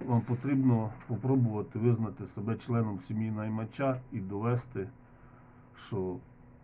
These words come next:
ви разом з ним проживали. Хоча перспективи тут не дуже втіч-, втішні, і кожен випадок, звичайно, потрібно розбирати окремо,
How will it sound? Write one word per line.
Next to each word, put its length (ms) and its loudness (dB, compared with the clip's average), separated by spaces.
ви 320 6
разом 380 2
з 80 -8
ним 220 -2
проживали. 680 -6
Хоча 320 0
перспективи 720 0
тут 280 -2
не 80 -2
дуже 280 -2
втіч-, 580 -6
втішні, 440 -4
і 120 -6
кожен 200 -4
випадок, 500 -2
звичайно, 500 -6
потрібно 440 -6
розбирати 640 -6
окремо, 540 0